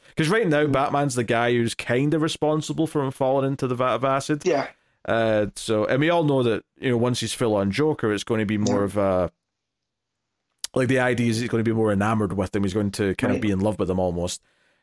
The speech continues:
Speaker 1: Um, and
Speaker 2: Yeah,
Speaker 1: there's a
Speaker 2: 'cause, 'cause here it's almost like he's cowering, like, you know, when a bird's swooping on you and you kinda go like this, you know, it's not quite fear, but it, it is hesitancy.
Speaker 1: Yeah.
Speaker 2: So, you know, for him to, to go from that place to,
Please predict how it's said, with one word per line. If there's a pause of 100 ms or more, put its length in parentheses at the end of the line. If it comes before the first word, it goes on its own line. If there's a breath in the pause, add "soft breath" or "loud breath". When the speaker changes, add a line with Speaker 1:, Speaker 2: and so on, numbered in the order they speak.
Speaker 1:
Um,
and
Speaker 2:
Yeah,
Speaker 1:
there's
a
Speaker 2:
'cause, (340)
'cause
here
it's
almost
like
he's
cowering,
like, (220)
you
know, (360)
when
a
bird's
swooping
on
you
and
you
kinda
go
like
this, (500)
you
know,
it's
not
quite
fear,
but
it,
it
is (120)
hesitancy. (240 loud breath)
Speaker 1:
Yeah.
Speaker 2:
So, (320)
you
know, (300 loud breath)
for
him
to,
to
go
from
that
place
to,